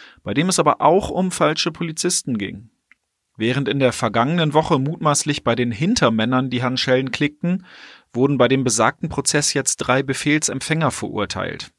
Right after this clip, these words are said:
Ja, und das nicht zu knapp. Ein dreiundzwanzig Jahre alter Mann muss für fünfeinhalb Jahre ins Gefängnis und vorher noch eine Drogentherapie absolvieren.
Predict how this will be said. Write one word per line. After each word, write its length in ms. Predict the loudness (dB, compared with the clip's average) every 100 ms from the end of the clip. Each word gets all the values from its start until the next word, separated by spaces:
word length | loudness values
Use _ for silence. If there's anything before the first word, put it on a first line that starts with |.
| _ _ -4
Ja, 180 | 2 2
und 160 | 2
das 140 | -2 -2
nicht 160 | -2
zu 100 | -2
knapp. 320 | 0 0 0 -12 -20 -20 -20 -14 -6
Ein 180 | -4 0
dreiundzwanzig 680 | 0 2 2 0 0 0
Jahre 220 | 0 0 -2
alter 280 | -2 0
Mann 280 | 0 0 -2
muss 280 | -4 -2 -2
für 180 | 0 -2
fünfeinhalb 720 | 0 0 0 0 0 0 0
Jahre 280 | 2 2 0
ins 180 | -4 -4
Gefängnis 580 | -2 0 0 -2 -4 -8 -20 -20 _ _ -8
und 160 | -6
vorher 360 | 0 2 4 4
noch 140 | 2
eine 280 | 0 0 0
Drogentherapie 920 | 0 0 2 0 -2 -2 -2 -2 -4
absolvieren. 800 | -4 -4 -4 -4 -4 -6 -6 -10